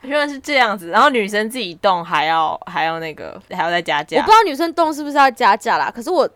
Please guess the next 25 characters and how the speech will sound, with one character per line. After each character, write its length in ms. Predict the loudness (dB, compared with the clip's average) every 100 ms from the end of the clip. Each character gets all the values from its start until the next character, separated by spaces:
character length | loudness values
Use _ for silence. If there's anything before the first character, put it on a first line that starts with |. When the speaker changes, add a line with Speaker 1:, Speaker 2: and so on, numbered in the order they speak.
| _
Speaker 2:
听 200 | -8 -6
说 200 | 0 0
是 360 | 0 0 0 -2
换 280 | -4 0 0
姿 160 | 0 -12
势 120 | -2
就 80 | -2
要 100 | -2
加 220 | -4 -8
钱， 200 | -12 -20 _ _ _ _
然 100 | 0
后 60 | 0
你 80 | 0
有 100 | 0
更 180 | 0
多 140 | 0 2
要 180 | 4 2
求 160 | 0
就 140 | -8 -8
加 260 | -8 -10
钱， 240 | -10 -16 -18 _ _ _ _
就 80 | -10
这 120 | -6
样 220 | -6 -6 -12
子。 180 | -20